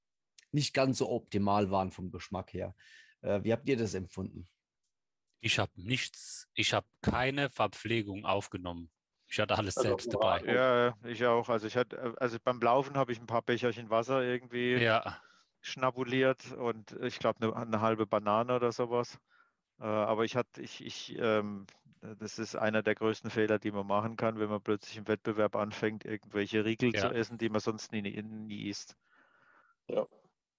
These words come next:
Speaker 4: Also
Speaker 3: Ja,
Speaker 4: deswegen,
Speaker 3: beim
Speaker 4: ich, ich bin
Speaker 3: Radfahren
Speaker 4: da, ich bin da sehr, ähm, verpflegungs-
Speaker 1: Mhm.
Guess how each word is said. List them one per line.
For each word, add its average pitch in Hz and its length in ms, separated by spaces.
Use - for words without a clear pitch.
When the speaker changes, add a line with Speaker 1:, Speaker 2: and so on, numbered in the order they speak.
Speaker 4:
Also 101 200
Speaker 3:
Ja, 101 60
Speaker 4:
deswegen, 127 460
Speaker 3:
beim 127 80
Speaker 4:
ich, 135 260
ich 143 140
bin 147 120
Speaker 3:
Radfahren 143 180
Speaker 4:
da, 139 40
ich 131 140
bin 139 120
da 131 160
sehr, 123 640
ähm, 110 240
verpflegungs- 110 1040
Speaker 1:
Mhm. 101 300